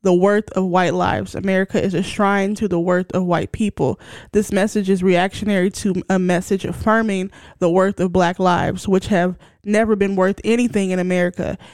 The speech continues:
And in, in its, in its intent, it's a white supremacist notion because it posits that we can't have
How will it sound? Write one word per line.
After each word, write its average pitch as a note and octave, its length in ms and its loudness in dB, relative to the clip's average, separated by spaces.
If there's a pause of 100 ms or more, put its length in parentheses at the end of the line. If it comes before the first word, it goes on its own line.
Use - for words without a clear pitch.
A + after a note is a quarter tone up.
(140)
And G#3 300 2
in, G3 180 -2
in A3+ 180 0
its, G#3 240 -2 (580)
in C4 300 2
its - 480 -4
intent, G3 720 -2 (500)
it's G#3 220 2
a G3+ 80 4
white G3+ 240 2
supremacist G#3 680 -2
notion F#3 480 0
because F3+ 380 0
it - 100 -6
posits F#3 640 0 (260)
that F#3 220 2
we G3+ 100 2
can't A3+ 460 0
have F#3 500 0